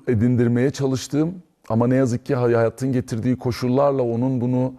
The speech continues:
deneyimlemesinin ve bunun içine sinmesinin zor olduğunu düşündüğüm bir süreç. Çünkü hayatta belli şeyleri yaşayarak geldiğinizde bunu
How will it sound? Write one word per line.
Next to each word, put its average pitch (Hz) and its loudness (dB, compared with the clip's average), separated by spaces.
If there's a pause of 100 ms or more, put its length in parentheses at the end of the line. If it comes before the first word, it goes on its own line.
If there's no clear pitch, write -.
(460)
deneyimlemesinin 127 2
ve 113 2
bunun 131 2
içine 127 0
sinmesinin 127 0 (440)
zor 117 4
olduğunu 131 2
düşündüğüm 127 -2
bir 110 -2
süreç. 110 -6
Çünkü 113 -4
hayatta 120 2 (560)
belli 120 4
şeyleri 127 2
yaşayarak 127 2
geldiğinizde 120 0 (400)
bunu 107 0